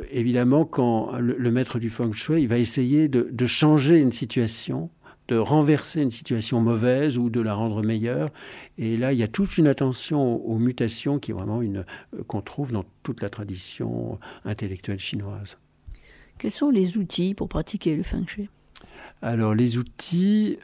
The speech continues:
Speaker 1: euh, il y a, ça, ça dépend un peu. Je, je dirais volontiers que l'outil principal, c'est, euh, la parole du maître du feng shui. Ça, c'est, c'est le, le discours qu'il doit tenir, ça, c'est très important. Mais ça dépend aussi des, des écoles de feng shui, parce qu'il y a plusieurs écoles.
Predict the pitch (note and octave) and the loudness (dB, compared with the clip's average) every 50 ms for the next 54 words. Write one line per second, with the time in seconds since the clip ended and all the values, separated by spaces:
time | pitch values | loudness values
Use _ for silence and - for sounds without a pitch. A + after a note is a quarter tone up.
0 | - C3 A#2+ A#2 A#2+ A#2 A#2+ - - - - A#2+ B2+ A#2 A#2 - - - - - | -4 0 0 2 2 2 0 -2 -4 -2 0 0 0 0 -2 -8 -12 -10 -6 -4
1 | - A#2 - A#2 A2+ - - - - - - G#2 G2+ G#2+ G#2+ - B2+ A#2 A2 G#2 | -4 -4 -4 -4 -6 -8 -8 -10 -6 -4 -4 -2 -2 -4 -2 -2 0 0 0 -2
2 | F#2 - - - D3+ C#3+ A#2 G#2+ A2+ G#2 - - G2 A#2 A2+ B2 G#2+ A2+ G#2+ G#2+ | -4 -4 0 2 2 2 2 2 0 -2 -2 -4 -6 -4 -2 0 0 0 0 0
3 | A2 G#2 G#2+ A2 - - - - B2 A#2+ A#2 - A#2 G#2+ G#2+ G#2+ G#2+ G2+ G2 - | 0 0 0 -2 -4 -6 -2 -2 0 0 -2 -2 -4 -4 -2 -2 -4 -4 -6 -10
4 | - - - - - - - A2 G#2+ G#2+ - - C3 A2+ A#2 A#2 A#2 - D3 - | -14 -16 -18 -18 -12 -6 -4 -2 -2 -2 -2 -2 -2 -2 -2 -2 -4 -4 0 0
5 | - A#2+ A2 - - B2 - - B2 A#2+ A#2 A2 - - - A#2 G#2 G2+ G2+ G2+ | 2 2 0 -2 -6 -6 -4 -2 0 0 0 -2 -6 -6 -6 -4 -2 -2 -2 -2
6 | F#2+ F#2+ - - - - - - _ - - A2 G#2 G2+ G2+ G2+ G2 - - D#3+ | -4 -6 -10 -14 -20 -20 -20 -16 _ -6 -4 -2 -2 -2 -2 -2 -2 -4 -4 -2
7 | A#2+ A2 G#2+ - B2 A2 G2+ A2 A#2 A#2+ A#2+ A2+ A2 G#2 G#2+ G#2 G2+ G#2+ G#2+ A2 | -2 -2 -2 0 -2 0 0 0 0 2 0 0 0 -2 -2 -2 0 0 0 0
8 | - G#2 G2+ G#2 G#2 G2 - A2 G2+ G2+ F2 - - A2 F#2 F#2+ - - - - | -2 -4 -4 -4 -4 -6 -4 -4 -4 -4 -6 -8 -10 -10 -8 -8 -10 -10 -8 -8
9 | G#2 G2+ F#2+ - - - G#2 G#2+ G#2 - - - - - - A#2 A2 - - A2+ | -8 -8 -8 -10 -8 -8 -8 -6 -8 -8 -8 -10 -10 -8 -6 -6 -6 -4 -2 -2
10 | B2 G#2+ C3 A#2+ - - - - E3+ D#3 C3+ - - B2+ A2 A2 G#2+ G#2+ - A#2 | 0 0 -2 -2 -2 0 4 6 6 6 6 6 6 6 6 6 6 4 2 0
11 | G#2+ G#2+ B2+ C3+ C3 A#2 - A2 - - - - - A2 G2 G2+ F#2+ - A#2 G#2+ | 2 2 0 0 0 -2 -4 -8 -8 -8 -10 -8 -6 -4 -4 -4 -2 -2 -4 -4
12 | - - - C#3+ D3+ G3 A3 - - - - - - - - - - - - A2+ | -4 -2 -2 -2 -2 -2 -4 -10 -16 -18 -16 -16 -16 -16 -16 -18 -14 -6 -2 2
13 | A2 A2+ A#2+ A#2 A2+ A2+ A2+ A2+ A2+ A2+ A2 G#2+ G#2+ - B2+ A2 C3 - - D3 | 2 4 4 4 4 4 4 4 4 2 2 0 0 0 2 2 2 4 4 4
14 | C#3 C3+ A#2+ - C3+ A2+ B2 B2 - A#2 A2 A2+ G2 B2 A#2 A#2+ - C#3 C3+ B2 | 4 4 2 0 0 2 2 2 2 2 0 2 2 2 2 4 4 4 4 4
15 | A2+ A2 A#2+ A2 G2+ - C3 C#3+ D#3+ - G#2 - - G2+ G2 F2+ - - G2+ F#2 | 2 2 0 0 0 0 -2 -2 -2 -4 -6 -8 -6 -6 -6 -6 -6 -6 -4 -4
16 | G2+ F#2+ F#2 F#2 - - - - A#2 A#2 C#3 E3 F3+ | -4 -4 -4 -6 -10 -10 -8 -6 -4 -4 -4 -4 -6